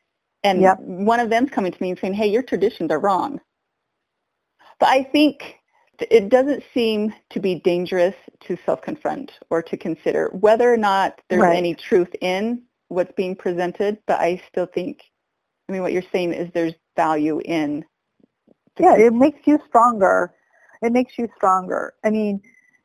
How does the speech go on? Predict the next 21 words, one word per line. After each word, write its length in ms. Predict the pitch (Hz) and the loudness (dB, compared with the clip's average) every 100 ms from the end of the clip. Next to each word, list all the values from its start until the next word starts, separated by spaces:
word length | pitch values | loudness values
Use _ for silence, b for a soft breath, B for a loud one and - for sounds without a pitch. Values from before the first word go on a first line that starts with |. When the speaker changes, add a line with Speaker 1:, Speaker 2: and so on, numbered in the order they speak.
| _ | _
Speaker 2:
it, 180 | 226 208 - | 0 0 -2
it, 180 | 202 - | -6 0
in, 380 | 214 208 202 185 | 0 0 -6 -4
for 100 | 208 | -2
me, 380 | 208 233 247 240 | 0 2 2 4
the 100 | 214 | 2
process 480 | - 214 208 208 196 | 2 0 2 0 0
of 120 | 196 180 | 0 -2
really 420 | 185 208 208 214 | -2 2 4 2
honestly 520 | - 196 202 196 196 - | 4 2 0 -6 -10 -8
struggling 460 | - 202 202 185 170 | -2 -2 -2 -8 -8
with 180 | 175 | -10
my 300 | 180 170 170 | -4 -4 -2
beliefs 480 | 175 180 220 226 - - | -4 -8 -6 -8 -8 -2
and 380 | 185 180 175 165 | 0 0 -8 -4
really 320 | 175 185 180 | 2 4 4
claiming 540 | 185 - 202 190 190 180 | 0 -2 0 0 0 0
for 120 | 190 | 0
myself 600 | 180 180 - 214 190 180 - | 0 -4 0 4 4 2 0
what 140 | 180 | 2
I, 260 | 180 180 | 2 0